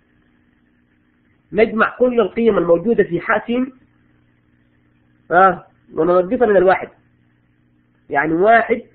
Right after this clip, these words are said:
ناقص القيم الموجودة في حاء س، ما يكون سالب.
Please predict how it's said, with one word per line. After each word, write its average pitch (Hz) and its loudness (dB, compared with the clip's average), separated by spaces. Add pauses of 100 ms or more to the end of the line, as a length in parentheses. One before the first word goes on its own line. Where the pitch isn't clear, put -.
ناقص 220 0 (160)
القيم 208 -2
الموجودة 185 -2
في 156 -6
حاء 147 -8
س، - -10 (600)
ما 196 0
يكون 214 2
سالب. 190 0